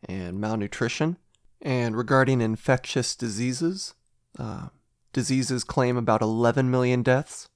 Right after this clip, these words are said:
a year. And considering all deaths in the year two thousand one, uh, about fifty-six point five million people died. This teeters out to about one hundred and seven people every minute.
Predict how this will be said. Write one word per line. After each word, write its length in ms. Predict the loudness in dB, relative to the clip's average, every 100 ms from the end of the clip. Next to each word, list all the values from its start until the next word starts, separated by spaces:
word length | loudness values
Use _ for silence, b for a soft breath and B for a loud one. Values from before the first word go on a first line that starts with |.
| -2
a 80 | 2
year. 320 | 2 0 -4 _ _ _ _ _ _ _
And 360 | 0 2 2 0
considering 560 | -2 -2 0 2 2 2
all 260 | 4 4 2
deaths 680 | 4 4 4 -2 -10 -12 -10 -4
in 120 | 0
the 100 | 2
year 120 | 0
two 260 | 0 0 2
thousand 540 | 4 2 2 -2 0
one, 400 | 0 -2 -4 -12 -18 _ _ _ _ -12
uh, 100 | -12
about 280 | -4 -4 -4
fifty-six 760 | -2 -2 0 -2 -2 -2 -4 -8
point 320 | -2 -2 -2
five 360 | -4 0 0 0
million 500 | -2 0 0 0 -2
people 500 | -2 -2 -2 -8 -10 _ _ _ -4
died. 380 | -4 -4 -14 -20 _ _
This 300 | -2 0 0 -6
teeters 480 | 0 2 2 2
out 320 | 2 2 2 -2
to 200 | -2 0
about 460 | 2 2 2 0
one 260 | 2 4 4
hundred 360 | 4 2 2 0
and 160 | -2
seven 420 | -2 0 2 0
people 640 | -2 -4 -4 0 0 -2 -6 _ _ -4
every 260 | -2 -2 -4
minute. 280 | -6 -8